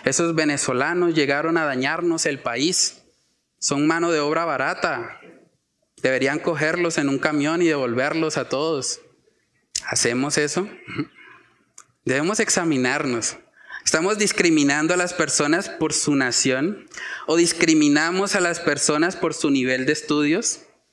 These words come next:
"No, es que yo casi no hablo con ese hermano porque es que él no, no estudió casi, entonces yo necesito hablar con alguien más, más inteligente para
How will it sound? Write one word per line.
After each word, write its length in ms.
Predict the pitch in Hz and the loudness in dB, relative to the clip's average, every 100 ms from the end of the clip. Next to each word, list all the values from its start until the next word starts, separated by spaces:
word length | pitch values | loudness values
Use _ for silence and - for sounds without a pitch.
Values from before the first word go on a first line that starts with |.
| _ - - - | _ -20 -20 -2
"No, 160 | 180 233 | 0 0
es 120 | 208 | 0
que 160 | 220 | 0
yo 140 | 208 202 | 2 2
casi 260 | 202 196 | 0 2
no 140 | 202 190 | 0 0
hablo 200 | 185 190 | 0 0
con 140 | 180 | 0
ese 180 | 147 170 | 0 0
hermano 460 | 165 170 180 196 185 | 0 0 0 -2 -4
porque 240 | 147 143 | -4 -4
es 120 | 139 | -2
que 240 | - 190 185 | -2 0 0
él 500 | 180 185 185 165 - | -2 -2 -6 -10 -4
no, 260 | 147 151 | -4 0
no 100 | 151 | -2
estudió 480 | 151 - 170 156 160 | -2 -2 0 0 0
casi, 420 | 160 170 190 180 | -2 -2 -2 -2
entonces 680 | 147 131 131 135 147 147 - - - - - - | -2 -2 -6 -4 -2 -4 -6 -14 -20 -20 -20 -4
yo 120 | 147 | 0
necesito 400 | 202 185 165 185 | 0 0 0 0
hablar 300 | 180 175 175 | 0 0 -2
con 160 | 180 175 | -2 0
alguien 440 | 165 170 170 170 | 0 0 0 0
más, 600 | 156 156 160 151 - - - _ _ _ | 0 -2 -2 -4 -6 -6 -16 _ _ _
más 140 | 135 147 | -4 -2
inteligente 680 | 165 151 123 135 156 156 143 | 0 0 0 0 0 0 -2
para 380 | 127 113 117 | -2 -4 -8